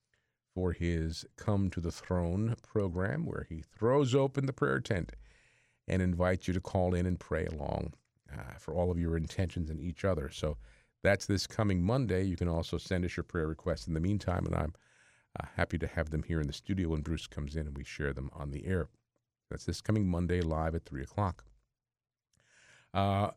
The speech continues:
again, getting back to our situation here, as I said, I've, I've, I've, uh, had made up, and I have them, they, they arrived the other day, five thousand <laughs> prayer cards that, uh, our,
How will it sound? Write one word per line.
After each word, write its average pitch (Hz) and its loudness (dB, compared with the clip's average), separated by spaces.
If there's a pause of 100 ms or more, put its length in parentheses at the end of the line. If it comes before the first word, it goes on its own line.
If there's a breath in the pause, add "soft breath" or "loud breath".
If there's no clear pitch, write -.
again, 135 4
getting 165 4
back 123 4
to 120 4
our 104 4
situation 104 2
here, 76 0
as 92 2
I - -2
said, 95 2
I've, 90 2
I've, 95 -2
I've, 87 -2
uh, 85 2
had 117 2
made 120 4
up, 117 4
and 90 2
I 87 4
have 101 4
them, 117 0
they, 92 4
they 80 -2
arrived 92 4
the 104 2
other 113 4
day, 90 2 (720 soft breath)
five 139 4
thousand 98 2 (160)
<laughs> 156 2
prayer 156 4
cards 87 0 (600 loud breath)
that, 95 4
uh, 92 4 (280)
our, 87 4